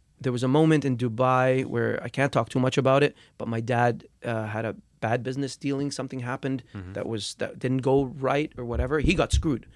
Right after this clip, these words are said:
Speaker 1: My dad got screwed. It wasn't, like, a bad thing from there. He got really screwed on something. So I, I had to be, I was lucky to be in that position, to be able to not bail him out, but take, take, you know, help out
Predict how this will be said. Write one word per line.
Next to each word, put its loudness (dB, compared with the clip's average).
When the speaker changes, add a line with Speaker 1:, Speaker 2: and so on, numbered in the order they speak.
Speaker 1:
My 2
dad 4
got 0
screwed. -12
It -8
wasn't, -4
like, -8
a -8
bad -6
thing 0
from -10
there. -6
He -8
got -2
really 2
screwed -4
on -2
something. -2
So -6
I, -2
I -6
had -6
to -6
be, -6
I -4
was -6
lucky -4
to -6
be -4
in -2
that -4
position, -6
to -10
be -4
able -2
to -4
not 0
bail 4
him 0
out, -4
but -6
take, -2
take, -6
you -4
know, -4
help 0
out 2